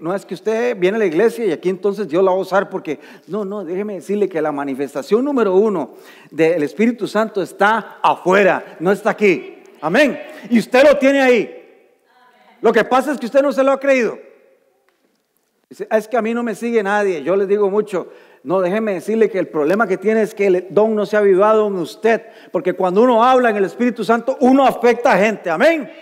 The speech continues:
¿Cuánta gente ha salido aquí de la, el problema de la depresión? ¿Cuánta gente se han juntado aquí? Han encontrado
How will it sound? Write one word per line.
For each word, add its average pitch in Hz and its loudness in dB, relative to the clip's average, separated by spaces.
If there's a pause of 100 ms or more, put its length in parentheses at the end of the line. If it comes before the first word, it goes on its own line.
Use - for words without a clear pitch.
(480)
¿Cuánta 254 0
gente 262 -2
ha 220 -4
salido 247 2
aquí 247 -4 (240)
de 262 4
la, 220 2 (840)
el 190 -2
problema 226 -2
de 196 -2
la 202 0
depresión? 190 -2 (420)
¿Cuánta 202 -2
gente 254 -2
se - 0
han 233 2
juntado 226 2
aquí? 180 -4
Han 185 -2
encontrado 220 0